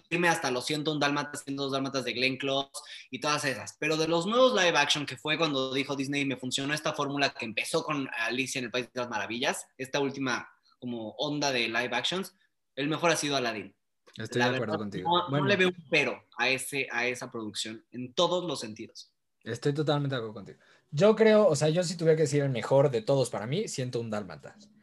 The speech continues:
Speaker 2: Si hablamos de los nuevos, Aladdin.
Speaker 1: Sí, es que sí es, sí
Speaker 2: Ay,
Speaker 1: es
Speaker 2: bueno, no se acabó la
Speaker 1: Sí.
Speaker 2: amistad, qué bueno. Ok.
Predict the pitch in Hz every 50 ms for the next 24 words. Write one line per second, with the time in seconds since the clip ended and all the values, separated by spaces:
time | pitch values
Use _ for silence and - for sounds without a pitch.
0 | _ _ _ _ _ - - 123 127 139 147 156 170 170 156 147 131 127 117 120
1 | 143 170 202 226 254 302 415 466 - - - _ _ _ _ _ - 107 98 92
2 | 85 67 - - _ _ _ _ _ _ _ _ _ _ _ _ _ _ _ _
3 | _ _ _ _ _ _ - 127 120 113 107 104 - 113 - - 131 113 - -
4 | 123 117 117 117 - - - - - - - - _ 113 110 113 127 131 143 170
5 | 170 139 127 123 127 131 151 165 156 143 135 156 147 143 131 127 127 135 135 131
6 | 120 - 123 117 123 131 - 135 123 123 127 135 135 120 107 - - 113 120